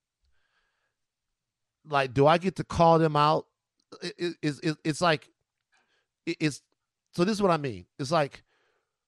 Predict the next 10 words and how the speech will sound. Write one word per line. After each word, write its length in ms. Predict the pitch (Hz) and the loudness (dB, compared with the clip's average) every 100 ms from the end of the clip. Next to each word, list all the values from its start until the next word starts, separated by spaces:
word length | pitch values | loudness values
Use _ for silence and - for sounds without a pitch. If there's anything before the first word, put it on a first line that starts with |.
| - | -8
we, 380 | 139 196 175 - _ _ - | -2 0 -2 -10 _ _ -16
white, 520 | 90 - 160 196 247 175 143 151 - - | -14 -6 0 2 2 -2 -8 -16 -12 -2
we 200 | 175 269 | 2 4
as 140 | 262 | 2
Americans 600 | 180 175 175 165 151 139 | 2 2 4 2 -2 -6
have 200 | - 143 - | -2 -2 -4
to 100 | - | -8
understand 800 | 151 135 120 - 147 135 113 107 | -6 -6 -6 -4 -4 -2 -4 -6
that 140 | 127 | -8
it 100 | - | -6